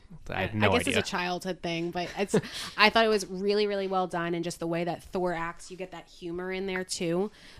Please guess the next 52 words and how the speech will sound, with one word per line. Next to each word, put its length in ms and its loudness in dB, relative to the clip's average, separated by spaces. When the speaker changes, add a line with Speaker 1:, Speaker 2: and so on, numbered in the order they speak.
Speaker 2:
But 80 2
it's 100 4
also 260 6
kind 220 0
of 80 -2
a 60 -2
throwback 500 0
to 340 -6
a 80 -6
lot 180 0
of 60 -6
our 120 -12
childhoods, 760 -10
so 140 -8
you 100 -2
connect 340 -8
to 120 -6
it 240 -8
in 60 -6
that 200 -10
way. 280 -18
Speaker 1:
Yeah, 240 -4
him 300 4
screaming 480 0
at 140 0
the 120 0
end 240 2
as 220 0
the 100 -6
music 320 -2
stops 400 -2
and 100 -6
he 100 -4
stops 340 -2
the 100 -4
motion 320 -2
around 300 0
him 320 0
is 220 -4
probably 320 2
my 160 -6
favorite 340 -4
scene 180 0
of 80 -4
the 60 -6
whole 140 0
movie. 420 0
It's 460 -6
just 220 -6
really 200 -2
well 160 -2
done. 280 -6